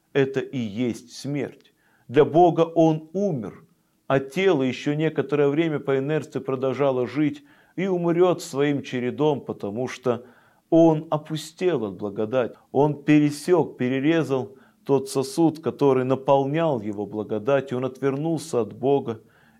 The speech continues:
и стал мрачным. И в сороковом слове мы прочитали,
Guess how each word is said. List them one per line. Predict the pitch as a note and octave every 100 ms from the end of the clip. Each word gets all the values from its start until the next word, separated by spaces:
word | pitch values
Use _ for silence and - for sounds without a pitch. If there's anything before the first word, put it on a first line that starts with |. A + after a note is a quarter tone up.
| -
и | A2
стал | - - A#2+ A2 A2 - _ _ _ _ _ _ _ _ _ -
мрачным. | G2 A#2+ B2+ - - - _ _ _ _ _ _ A#2+
И |
в | A2
сороковом | C#3 C#3 D3 E3+ D#3+
слове | - E3 E3+
мы | C#3 C#3
прочитали, | C#3 - C3+ E3 E3 D#3 C3+